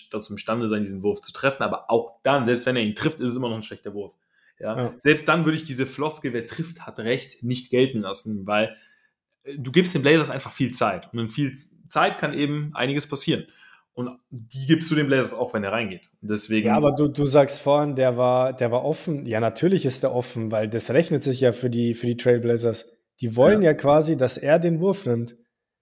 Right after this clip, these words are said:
Speaker 1: Das stimmt.
Speaker 2: Weiß ich, weiß ich das statistisch oder, ja, das rechnet sich einfach für die. Weil die, die Chance so gering ist, dass der reingeht. Auch teilweise, ich hab dann,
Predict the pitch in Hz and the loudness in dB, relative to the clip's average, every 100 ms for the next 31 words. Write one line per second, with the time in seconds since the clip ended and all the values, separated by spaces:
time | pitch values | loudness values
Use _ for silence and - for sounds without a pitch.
0 | - 135 - 110 - 123 135 131 127 131 | 0 2 4 0 2 2 4 0 2 2
1 | 135 131 131 - 127 123 175 175 190 180 | 2 0 -2 0 -2 2 0 2 2 2
2 | 160 135 123 123 123 - 131 151 160 - | 0 4 6 6 4 -2 2 4 4 -2
3 | - _ - 127 160 160 139 120 113 120 | -20 _ 0 2 4 2 2 2 2 -2
4 | - 117 113 113 _ _ _ - 117 117 | -2 -4 -4 -4 _ _ _ 0 4 4
5 | 123 127 127 120 - 147 165 - 175 151 | 4 4 2 -2 2 4 4 4 2 4
6 | 175 160 - 131 - 131 156 131 147 170 | 4 2 0 -2 0 0 0 0 -2 -2
7 | - _ _ _ _ _ _ - 120 - | -14 _ _ _ _ _ _ -2 -2 2
8 | 127 143 143 143 147 131 143 143 147 147 | 2 4 6 4 2 2 2 2 -2 -2